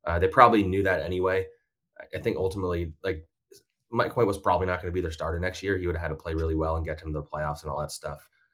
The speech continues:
Uh, I, I think Mike White can be a very quality, high-end backup in the league. I, he still has to prove that he can be a full-time starter. Um, but yeah, that, you know, that was one of the bigger takeaways, that, that offense.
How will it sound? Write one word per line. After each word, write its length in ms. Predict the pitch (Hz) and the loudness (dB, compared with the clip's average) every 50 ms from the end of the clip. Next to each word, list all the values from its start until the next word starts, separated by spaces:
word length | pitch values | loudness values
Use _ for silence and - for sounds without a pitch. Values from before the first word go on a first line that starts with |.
| _ _ _ _ _ - | _ _ _ _ _ -2
Uh, 440 | 73 76 69 71 69 55 53 58 57 - - _ _ _ _ _ _ _ - | 0 2 2 2 0 0 -2 -4 -6 -8 -12 _ _ _ _ _ _ _ -4
I, 120 | 95 92 - - | -4 -4 -2 -2
I 60 | 104 101 | -2 0
think 180 | - 123 110 | 0 2 4
Mike 180 | 104 104 101 98 | 4 4 4 6
White 160 | 95 101 101 | 4 4 4
can 80 | 101 - | 2 0
be 100 | 90 82 | -2 0
a 40 | |
very 300 | 78 92 95 95 90 92 - - _ _ _ | 4 6 6 6 4 2 -4 -14 _ _ _
quality, 520 | - - - 95 90 92 92 87 90 87 82 | -20 -8 -2 0 4 4 4 4 2 0 -2
high-end 520 | 80 87 87 85 85 82 82 82 80 78 | -4 -4 -2 -2 -2 0 0 -2 -2 -4
backup 420 | 80 78 82 85 - 95 90 - | -4 -6 -6 -4 -4 -4 -4 -4
in 80 | 95 92 | -4 -4
the 80 | 90 92 | -2 -2
league. 240 | 98 98 98 98 | -2 -2 -2 -2
I, 160 | 98 78 76 76 - _ _ _ _ _ _ _ | -2 -2 -2 -4 -8 _ _ _ _ _ _ _
he 60 | 90 | -14
still 180 | 85 - 98 92 | -4 0 2 2
has 100 | 87 80 | 2 0
to 40 | - | -2
prove 200 | - 95 92 87 | -2 -2 0 0
that 80 | 90 85 | 0 0
he 60 | 82 | -2
can 120 | 82 80 | -4 -4
be 100 | 76 82 | -4 -4
a 60 | 78 | -4
full-time 360 | 78 - 80 78 80 78 78 76 | -4 -4 -6 -6 -4 -6 -6 -6
starter. 460 | - - 80 82 80 85 85 - - _ _ _ _ _ _ _ _ _ _ _ _ _ | -4 -2 0 2 2 0 -2 -4 -8 _ _ _ _ _ _ _ _ _ _ _ _ _
Um, 480 | 90 90 87 85 82 78 76 76 73 - - _ _ _ | 0 0 2 2 2 2 0 0 -2 -6 -12 _ _ _
but 100 | - 98 | 2 4
yeah, 100 | 104 101 | 6 6
that, 260 | 95 95 98 95 - - | 8 6 4 2 0 -6
you 80 | - 98 | -6 -2
know, 100 | 98 95 | 0 2
that 100 | 95 98 | 4 4
was 200 | 101 98 95 92 | 2 2 0 -2
one 140 | 101 101 101 | -2 0 0
of 60 | 98 | 2
the 60 | 95 | 2
bigger 220 | 92 98 87 87 78 | 2 2 0 0 -2
takeaways, 400 | - 92 87 - 82 78 76 76 | -2 -4 -4 -2 -2 -2 0 0
that, 200 | 82 80 69 - | 0 -2 -2 -4
that 180 | 82 76 76 | -4 -4 -2
offense. 560 | 87 87 - - 80 78 80 78 - - - | -2 -4 -4 -4 -4 -4 -4 -6 -8 -10 -14